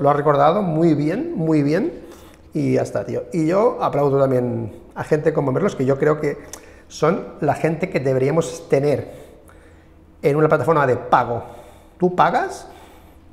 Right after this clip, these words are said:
servicio calidad. Hay mucha competencia en Internet. Mucho, tú te vas a cualquier, eh, plataforma y tal, y rozan la excelencia en muchas cosas. Te vas a ver Moto G P y te encuentras el chiste del plátano. ¿Vale? Pues dicho está, tío.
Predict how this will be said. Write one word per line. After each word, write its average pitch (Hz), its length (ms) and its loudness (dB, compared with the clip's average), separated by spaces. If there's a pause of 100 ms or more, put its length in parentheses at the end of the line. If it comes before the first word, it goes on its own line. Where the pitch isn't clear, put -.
(280)
servicio 160 420 -2
calidad. 135 440 0
Hay 202 80 4
mucha 330 200 0
competencia 143 640 -2
en 170 140 -6
Internet. 135 560 -4 (600)
Mucho, - 240 -4
tú 196 120 0
te 214 80 0
vas 240 140 4
a 180 40 -2
cualquier, 160 320 4
eh, - 480 -8
plataforma 175 520 2
y 160 40 0
tal, 151 280 0
y - 720 -14
rozan 208 600 0
la 151 100 0
excelencia 156 380 0
en 190 60 2
muchas 147 220 -2
cosas. 175 580 -2
Te 143 80 0
vas 170 140 0
a - 40 2
ver 220 120 0
Moto 165 160 0
G 139 120 -2
P 135 140 0
y 262 60 0
te 175 100 -4
encuentras 156 280 -4
el 233 100 -4
chiste 151 220 -2
del 127 100 0
plátano. 147 360 -2 (2000)
¿Vale? 180 260 -4 (280)
Pues 127 160 -2
dicho 180 200 -4
está, 113 240 -6
tío. 123 160 -6